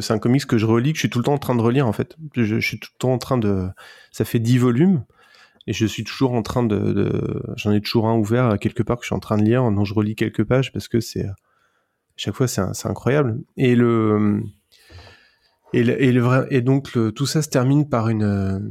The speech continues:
une bataille, euh, qui va les mettre aux prises, euh,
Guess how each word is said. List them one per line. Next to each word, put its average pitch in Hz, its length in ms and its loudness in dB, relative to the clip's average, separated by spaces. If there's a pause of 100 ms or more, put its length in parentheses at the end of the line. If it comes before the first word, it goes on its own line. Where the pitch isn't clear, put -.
(280)
une 113 160 0
bataille, 123 480 2
euh, 98 320 0 (1600)
qui - 160 -4
va 107 140 2
les 107 80 2
mettre 117 240 0
aux 127 60 2
prises, 131 260 0
euh, 113 180 -2